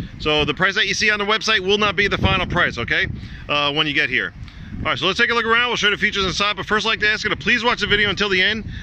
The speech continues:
I do go over a lot of information in my videos, gonna answer a lot of your questions. So things like the J C I, the warranty, uh, the road tax, I cover all that and more. So please bear with me until the end, you'll have all the answers. If not, you can go ahead and contact me or stop on by.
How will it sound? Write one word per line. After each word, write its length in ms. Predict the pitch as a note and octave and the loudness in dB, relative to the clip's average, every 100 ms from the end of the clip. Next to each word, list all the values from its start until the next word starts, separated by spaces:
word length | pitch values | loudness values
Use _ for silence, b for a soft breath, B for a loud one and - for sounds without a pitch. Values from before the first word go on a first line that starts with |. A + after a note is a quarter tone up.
| B | B
I 80 | - | -2
do 100 | E3+ | 0
go 120 | C#4 | 4
over 180 | C4+ G#3+ | 4 4
a 60 | E3+ | 2
lot 280 | D#3 G3+ G#3 | 2 2 2
of 80 | |
information 440 | F#3+ G3+ F#3 G3+ G3 | 0 0 2 0 2
in 40 | |
my 80 | G#3 F#3 | 0 4
videos, 220 | G#3 F#3 | 2 4
gonna 140 | F#3+ | 2
answer 180 | F#3+ F3+ | 2 2
a 60 | D#3+ | 2
lot 200 | E3 E3+ | 2 2
of 60 | |
your 80 | E3 | 2
questions. 520 | - F3+ D#3+ D3 G#2 - B B B B | 2 2 2 0 -2 -4 B B B B
So 100 | - | -2
things 220 | B2+ G3 | 0 0
like 160 | G3+ F#3 | 0 -2
the 100 | D#3+ | -2
J 220 | C3 G3+ | -2 -2
C 180 | - F#3+ | -2 -2
I, 300 | F#3+ G3 G3 | 0 2 0
the 80 | D#3+ | 0
warranty, 680 | D#3 F#3+ G3+ - G3+ G3+ - B B B | 0 2 2 2 2 2 -2 B B B
uh, 240 | - C3+ B2+ | -2 2 2
the 100 | C#3 | 2
road 220 | F3 G3+ | 2 2
tax, 280 | G3+ G#3 - | 2 0 0
I 80 | E3 | -2
cover 280 | D#3+ A3+ - | 0 0 0
all 240 | E3+ G3+ A3+ | 0 0 2
that 180 | A3+ G#3+ | 2 0
and 100 | G#3+ | 0
more. 240 | G#3+ D#3+ | 2 2
So 140 | C3 C#3+ | 0 0
please 240 | G3 G#3 | 0 2
bear 140 | G#3+ | 2
with 160 | G#3+ G#3+ | 2 2
me 80 | G#3 | 2
until 200 | F#3 G3 | 2 2
the 100 | G3 | 2
end, 160 | A3+ A#3+ | 2 2
you'll 120 | G#3 | 0
have 100 | F3+ | 0
all 140 | F#3+ | 0
the 100 | F#3+ | 2
answers. 440 | F#3+ F3+ C3 G#2 - B B | 2 2 0 -2 -4 B B
If 180 | D3 C3+ | -2 -2
not, 300 | F3 G3+ G#3+ | 0 0 0
you 100 | F3 | -2
can 100 | C#3 | 0
go 80 | E3 | 2
ahead 120 | E3+ | 2
and 80 | D3+ | 0
contact 440 | F3+ F#3+ G#3 G#3 | 0 0 2 0
me 100 | G#3+ | 2
or 80 | D#3 | 0
stop 260 | - E3+ E3+ | 0 0 0
on 140 | E3+ | 2
by. 300 | E3 B2+ G2 | 2 2 0